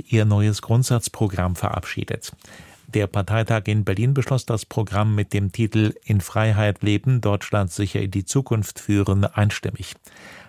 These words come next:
Darin spricht sich die Partei unter anderem dafür aus, die zweitausendelf ausgesetzte Wehrpflicht schrittweise wieder einzuführen.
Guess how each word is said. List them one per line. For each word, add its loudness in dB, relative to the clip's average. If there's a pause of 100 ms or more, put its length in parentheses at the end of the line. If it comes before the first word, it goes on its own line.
Darin 2
spricht -2
sich -2
die -2
Partei -2
unter -4
anderem -2
dafür -2
aus, 0 (420)
die 2
zweitausendelf -2
ausgesetzte -2
Wehrpflicht 0
schrittweise 0
wieder 2
einzuführen. -2